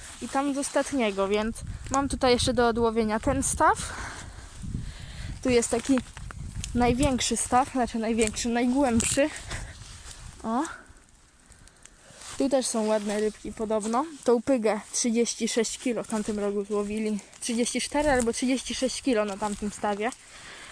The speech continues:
Więc naprawdę ładnie. I mam jeszcze, tutaj są lasy. Tam, o, są lasy.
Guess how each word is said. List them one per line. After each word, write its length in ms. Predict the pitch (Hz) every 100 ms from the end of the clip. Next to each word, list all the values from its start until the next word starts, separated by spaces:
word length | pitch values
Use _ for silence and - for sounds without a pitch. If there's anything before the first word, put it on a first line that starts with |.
| - - - - - -
Więc 180 | 247 233
naprawdę 540 | 240 240 226 208 214
ładnie. 500 | 214 208 208 214 226 285 - - - - - - - _ _ _ _
I 320 | 247 240 233 - - - -
mam 200 | 240 262
jeszcze, 480 | 262 - 269 240 233 - - - - - - - - - - - -
tutaj 320 | 269 247 226
są 200 | 226 233
lasy. 560 | 214 262 269 - 233 269 - - - - - - - - - - - - - - - -
Tam, 220 | 262 240 -
o, 140 | 233
są 240 | - 233 240
lasy. 540 | 220 208 - 233